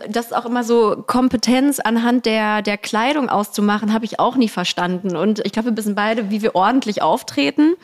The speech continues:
und das ist, das ist auch so eine Änderung, die wir halt irgendwie, was heißt eingeführt haben, aber die wir gerne beibehalten wollen. Und das weiß auch jeder, der hier,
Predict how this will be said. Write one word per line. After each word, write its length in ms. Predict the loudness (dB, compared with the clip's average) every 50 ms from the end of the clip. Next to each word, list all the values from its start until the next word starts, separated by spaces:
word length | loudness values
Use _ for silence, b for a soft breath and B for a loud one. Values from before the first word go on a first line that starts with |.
| B B B B B B B B B B B
und 320 | 0 2 4 2 2 0 -2 -6 -8 -8 _ _ _ _ -20 -20 _
das 240 | -6 -4 -4 -2 -2
ist, 300 | -4 -6 -6 -8 -8 -8
das 100 | -6 -6
ist 160 | -4 -4 0
auch 140 | 0 0 0
so 100 | 2 2
eine 160 | 2 2 2 2
Änderung, 380 | 2 2 2 2 2 0 0
die 140 | 0 0 0
wir 100 | 0 0
halt 260 | 0 -2 -2 -4 -6 -6
irgendwie, 400 | -4 -4 -2 -2 -4 -8 -8 -14 _
was 220 | -8 -6 -4 -2
heißt 180 | -2 -2 -2 -2
eingeführt 460 | 0 2 2 2 0 0 -2 -2 -2
haben, 240 | 0 -2 -2 0 -2
aber 160 | -2 -2 -2
die 160 | -2 -2 -4 -4
wir 80 | -2
gerne 600 | 0 0 0 0 0 0 0 2 0 0 -2 -2 -4
beibehalten 600 | -4 -2 -2 -2 -2 -2 -4 -4 -4 -6 -6 -6
wollen. 160 | -4 -4 -4
Und 80 | -2 -4
das 120 | -4 -2
weiß 200 | -2 -4 -2 -2
auch 60 | -2
jeder, 260 | -2 -2 -2 -2 -2 -2
der 120 | -2 -2
hier, 360 | 0 0 0 0 0 -2 -4